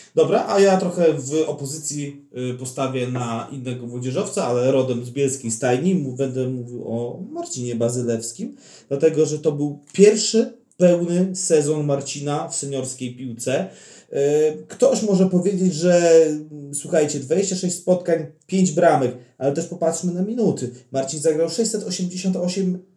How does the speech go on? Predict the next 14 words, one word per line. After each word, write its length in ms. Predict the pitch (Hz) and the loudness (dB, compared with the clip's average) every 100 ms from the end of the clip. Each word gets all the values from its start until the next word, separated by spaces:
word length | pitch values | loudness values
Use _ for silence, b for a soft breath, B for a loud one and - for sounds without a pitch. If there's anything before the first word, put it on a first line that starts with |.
| _ 147 | _ -6
minut, 480 | 190 180 127 113 b b | -2 -2 -4 -8 b b
także 340 | 135 143 139 156 | -4 -4 -4 -6
tych 180 | 180 | -4
minut 320 | 185 185 185 - - | 2 4 4 0 -14
wcale 280 | - 208 202 | -2 2 2
nie 100 | 202 | 4
było 240 | 190 214 | 6 8
jakiś 280 | 151 - - | 6 4 -8
kupa, 460 | - 180 - 127 - | -8 -6 -4 -6 -6
prawda? 520 | - 120 120 139 143 | -6 -4 0 0 0
W 140 | 131 | -2
porównaniu 540 | - 147 127 147 151 147 | -6 -6 -4 -2 -2 -2
na 80 | 139 | -6
przykład, 460 | - 147 143 143 | -8 -6 -6 -6